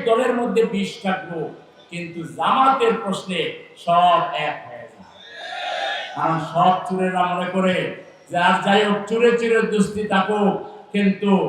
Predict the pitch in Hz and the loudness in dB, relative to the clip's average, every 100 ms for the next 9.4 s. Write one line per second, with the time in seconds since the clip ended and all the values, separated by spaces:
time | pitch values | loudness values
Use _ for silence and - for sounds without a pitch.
0 | - - - 185 196 226 220 208 196 196 | -6 -12 -12 0 2 4 4 4 4 4
1 | 190 - 175 170 170 165 175 165 151 131 | 4 0 0 0 -2 -6 -4 -2 0 -2
2 | - 151 143 139 135 - 123 - 117 - | -2 -10 -12 -12 -16 -16 -16 -8 -6 -6
3 | - - - - - 622 - - - - | -8 -8 -6 -2 -2 0 0 0 0 0
4 | - - - 190 214 202 214 214 220 226 | -2 -2 2 4 4 4 2 4 4 4
5 | 214 - 233 233 233 233 220 202 226 208 | 2 2 2 4 2 4 4 2 2 2
6 | 190 - - - 190 208 202 202 208 208 | 2 -2 -10 -2 0 2 4 4 4 2
7 | 208 202 202 196 196 190 190 185 185 180 | 0 2 2 4 4 4 2 0 -2 -4
8 | - 175 165 170 170 165 170 165 156 160 | -4 -6 -6 -6 -4 -2 -2 -4 -4 -4
9 | 180 180 - 196 | 0 0 -2 -8